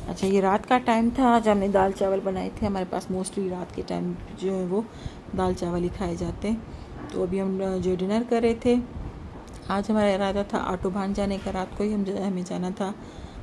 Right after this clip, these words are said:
ऑटो भान जा रहे थे, अ, shoes वगैरह की shopping के लिए। बच्चे जो है वो ready हो चुके थे और ready हो के फिर ये खेल रहे थे आपस में, तीनों जो बच्चे खेल रहे थे।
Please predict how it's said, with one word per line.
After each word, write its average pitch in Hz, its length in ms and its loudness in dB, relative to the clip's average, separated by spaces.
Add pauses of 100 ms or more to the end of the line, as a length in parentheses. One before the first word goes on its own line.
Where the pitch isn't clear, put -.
(120)
ऑटो 196 180 2
भान 208 220 2
जा 196 160 2
रहे 196 120 0
थे, 196 400 2
अ, 190 240 0
shoes 196 300 0
वगैरह 190 240 -2
की 185 140 -6
shopping 196 420 -2
के 196 120 -2
लिए। 185 220 2
बच्चे 190 320 -2
जो 208 120 2
है 196 60 0
वो 185 60 0
ready 180 240 0
हो 220 100 2
चुके 226 300 -4
थे 220 200 2 (680)
और 190 260 0
ready 190 280 2
हो 202 180 2 (120)
के 202 100 0
फिर 202 180 0
ये 185 140 0
खेल 196 320 0
रहे 196 140 0
थे 190 120 -2
आपस 190 280 -4
में, 180 100 -4
तीनों 185 260 -4
जो 180 160 0
बच्चे 180 280 -6
खेल 190 260 -2
रहे 190 180 -2
थे। 196 200 -2